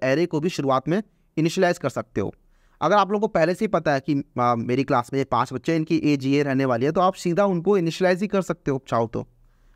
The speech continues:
आपको पता है कि पाँच ही बच्चे और उनकी एज क्या है, तो आप बजाय ये करने के आप उनकी एज को इनिशियलाइज भी कर सकते हो। तो एक काम करते हैं, एज का एग्जांपल नहीं लेता मैं अब,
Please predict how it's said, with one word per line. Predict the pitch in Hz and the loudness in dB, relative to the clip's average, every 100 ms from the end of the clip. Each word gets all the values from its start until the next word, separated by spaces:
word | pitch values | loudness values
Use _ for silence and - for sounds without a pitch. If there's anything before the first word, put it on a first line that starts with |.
| - | -8
आपको | - - | -4 0
पता | 208 208 | 2 2
है | 180 | 0
कि | 185 | -2
पाँच | 147 139 | -2 0
ही | 165 | -2
बच्चे | 131 143 | -2 -2
और | 135 | -2
उनकी | 135 131 131 | 0 0 0
एज | 147 | 0
क्या | - 120 | -2 -2
है, | 139 | -2
तो | 151 | -2
आप | - 139 | 0 -2
बजाय | 151 135 156 165 | 0 -2 0 0
ये | 143 170 | 0 2
करने | 175 143 131 | 0 0 -2
के | 135 175 - _ _ - | 0 -2 -2 _ _ -4
आप | 139 165 | 0 0
उनकी | 151 143 185 139 | -2 -2 0 0
एज | 135 | 0
को | 160 | -2
इनिशियलाइज | 147 143 143 | 0 0 0
भी | |
कर | 131 | -4
सकते | 110 107 | -6 -6
हो। | 107 | -2
तो | 156 | -2
एक | 180 | 0
काम | 180 | 0
करते | 185 185 | 0 -2
हैं, | - 165 | 0 0
एज | 175 | 2
का | 196 | 0
एग्जांपल | 175 165 175 | 0 0 0
नहीं | 180 | 2
लेता | 160 147 | 0 0
मैं | 147 | 0
अब, | 165 | 0